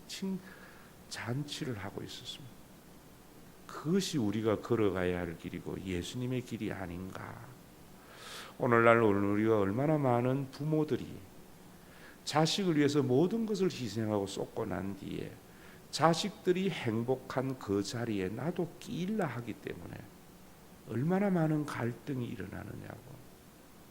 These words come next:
오늘도 우리는요, 우리가 얻은 어떤 결과에 대해서 우리가 가지려고 하기 때문에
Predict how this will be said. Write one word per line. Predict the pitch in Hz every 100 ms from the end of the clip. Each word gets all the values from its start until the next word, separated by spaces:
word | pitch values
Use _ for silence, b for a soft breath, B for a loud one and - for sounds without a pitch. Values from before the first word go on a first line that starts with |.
| 147 165 - - B B B B -
오늘도 | 160 165 160 170
우리는요, | 147 143 139 135 127 165 139 B B B B B B -
우리가 | 110 131 185 190 185 190 -
얻은 | 107 117 123 147 156 165 -
어떤 | 107 - 143 127 123
결과에 | - 107 123 131 131 113
대해서 | 101 90 87 - - 53 - - - -
우리가 | 117 160 151 151
가지려고 | - 180 220 240 165 107
하기 | 95 98 92
때문에 | - - - 87 92